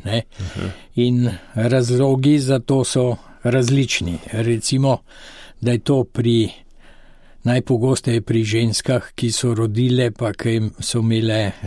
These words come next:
Speaker 1: recimo, hiter porod, da se je mišica, zapiralka malo zatrgala. Eh, po-, lahko so to poškodbe, čist, eh, fizične poškodbe ali pa,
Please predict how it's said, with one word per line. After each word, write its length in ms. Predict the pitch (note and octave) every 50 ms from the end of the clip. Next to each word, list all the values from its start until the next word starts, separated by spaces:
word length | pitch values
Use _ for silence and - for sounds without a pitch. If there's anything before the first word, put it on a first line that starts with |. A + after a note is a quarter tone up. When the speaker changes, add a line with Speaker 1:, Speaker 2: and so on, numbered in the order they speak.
| F2 F2+
Speaker 1:
recimo, 580 | G2 G2+ G#2+ G#2+ - - - A#2+ A2+ A2+ A2 G#2
hiter 420 | - - C3+ B2 A2+ - B2+ A2+
porod, 440 | - - B2 A#2+ A#2 A#2 A#2+ A#2 A2
da 200 | G#2+ G2+ G2+ G2
se 240 | G2 - - B2 G#2
je 180 | G#2 G2+ G#2 F#2 - - - - - - - - - - - - - -
mišica, 720 | - A2+ C3+ C#3+ B2 B2 B2+ A2+ - - C3+ A#2+ G#2+ G#2+ -
zapiralka 840 | G#2+ G#2+ A#2+ C3 B2 - - C3 B2 C3 C#3 C#3 C3 - - B2+
malo 280 | A#2+ A#2+ A#2+ A#2+ B2 B2+
zatrgala. 760 | A#2 B2 A#2+ G#2+ - - D3 C#3 B2+ C3 C3+ B2+ B2+ B2 A#2 - - - - - - - - - - - - - - - - - - - -
Eh, 380 | - A#2+ A2 A2 G#2+ G#2 G#2 G2 E2+ E2 F2+ - - - - - - - - - - - - - - - -
po-, 160 | - A2+ G#2
lahko 380 | - A#2 B2 - - - B2
so 180 | A#2 - - A#2+
to 200 | A2 - A#2+ A2+
poškodbe, 800 | G#2 - G#2+ - - - - C3+ C#3 C#3+ C3 B2+ B2 C3 C3 B2 A2+ F#2+ E2+ - - - - - - - - -
čist, 500 | - - B2 A#2 G#2+ - - - - -
eh, 200 | - G2 E2+ - -
fizične 580 | - - B2+ B2 B2 B2+ B2 B2+ A#2+ C3 C3+ B2+
poškodbe 760 | A2+ C3 B2 - - - C3 B2+ C3 A#2+ A2+ A2 B2 A#2+ A2 - - - - - - - - -
ali 200 | - - A#2 A#2 A2
pa, 220 | - - C#3 C#3